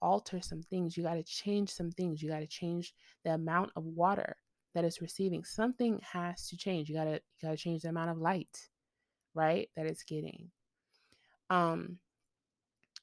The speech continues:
so you have to make changes. And then you also have to get to the root. So if you're trying to, you know, work, tend the ground,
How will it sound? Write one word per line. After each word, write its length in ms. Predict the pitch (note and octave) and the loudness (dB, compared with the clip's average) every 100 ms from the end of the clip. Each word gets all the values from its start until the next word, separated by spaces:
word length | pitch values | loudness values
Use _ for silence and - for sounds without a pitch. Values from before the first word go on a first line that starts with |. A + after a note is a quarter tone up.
| _ | _
so 360 | - G3 E3+ E3+ | 2 6 6 4
you 180 | E3+ E3+ | -4 -6
have 340 | F#3+ B3 B3+ - | 0 2 2 0
to 120 | F#3 | 0
make 320 | F#3 G3+ - | 2 0 -2
changes. 800 | - F#3+ F#3+ F3 G1+ - - - _ _ _ _ _ _ _ - | -4 0 0 -2 -10 -12 -14 -16 _ _ _ _ _ _ _ 0
And 180 | G3 G3+ | 2 4
then 140 | G#3 | 4
you 120 | G3 - | 2 0
also 680 | G#3+ D4 - - F#3 F3+ F3+ _ _ _ - | 0 0 -2 -4 -4 -4 -10 _ _ _ -12
have 200 | G#3+ A3 | -8 -4
to 100 | - | 0
get 180 | F#3 F#3 | 0 0
to 140 | - F3+ | -2 -4
the 120 | D#3+ | 0
root. 460 | F3 A#3 - - - - - | 2 2 2 -10 -18 -20 -14
So 400 | - G3+ F#3+ F#3 _ _ _ - | 6 8 8 6 _ _ _ -2
if 140 | F#3 G3 | 0 4
you're 260 | C#4 D4+ | 4 4
trying 460 | C4+ - A#3 A3 G#3+ | 2 0 2 4 0
to, 540 | - G3+ F#3 F#3 F3+ _ _ _ - | 0 0 2 0 -4 _ _ _ -2
you 120 | F#3+ | 0
know, 220 | E3+ D#3+ | 2 0
work, 480 | D#3+ F#3+ G#3 - - - _ | 2 4 4 2 -14 -18 _
tend 260 | - B3+ A3 | 0 2 4
the 60 | D#3+ | 2
ground, 580 | D#3 F#3+ A3+ - - | -2 0 2 0 -2